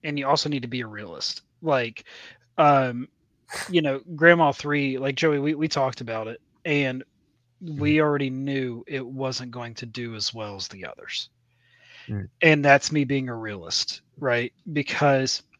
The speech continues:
Speaker 1: here's the thing, we, we've not kept it a secret. People ask, "How many issues is this gonna be?" It's gonna be four. So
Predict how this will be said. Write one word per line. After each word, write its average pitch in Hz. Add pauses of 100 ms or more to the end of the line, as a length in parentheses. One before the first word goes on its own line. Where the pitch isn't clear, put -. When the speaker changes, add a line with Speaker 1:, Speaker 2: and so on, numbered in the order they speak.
(120)
Speaker 1:
here's 147
the 135
thing, 120
we, 127
we've 143
not 147
kept 143
it 131
a 127
secret. 113 (160)
People 135
ask, 127
"How 143
many 131
issues 123
is 113
this 117
gonna 117
be?" 113
It's 120
gonna 120
be 117
four. - (600)
So 127